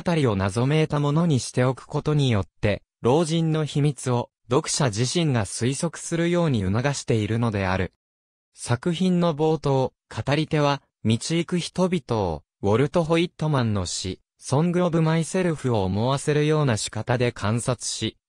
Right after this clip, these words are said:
分析する。ポーの語り手は、ホイットマンのような、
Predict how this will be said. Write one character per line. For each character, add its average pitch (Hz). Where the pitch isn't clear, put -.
分 98
析 135
す -
る。 113
ポ 190
ー 196
の 135
語 110
り 117
手 127
は、 117
ホ 135
イ 175
ッ 180
ト 160
マ 165
ン 143
の 127
よ 117
う 120
な、 95